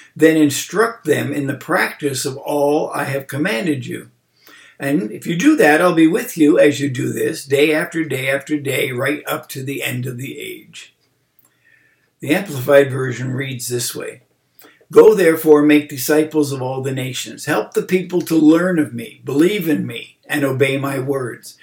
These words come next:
baptizing them in the name of the Father, of the Son, and of the Holy Spirit, teaching them to observe everything that I have commanded you.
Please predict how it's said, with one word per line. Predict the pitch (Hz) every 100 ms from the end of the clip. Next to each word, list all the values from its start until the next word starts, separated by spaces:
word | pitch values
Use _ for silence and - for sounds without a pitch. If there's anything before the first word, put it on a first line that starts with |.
| - - _ _ _ -
baptizing | 131 151 143 147 156 156
them | 156 165
in | 165
the | 156
name | 151 156
of | 147
the | 143
Father, | - 151 170 175
of | 156 139
the |
Son, | 135 160 151
and | 156
of |
the | 135
Holy | 123 - 120
Spirit, | - 151 180 214 - _ _ - - -
teaching | - 185 - 170 160
them | 160 160
to | 151 147
observe | 131 123 151 156 151 -
everything | 165 175 175 180 175 170 175
that | 151 143
I | 139
have | 123 -
commanded | 120 123 135 127 127
you. | 120 120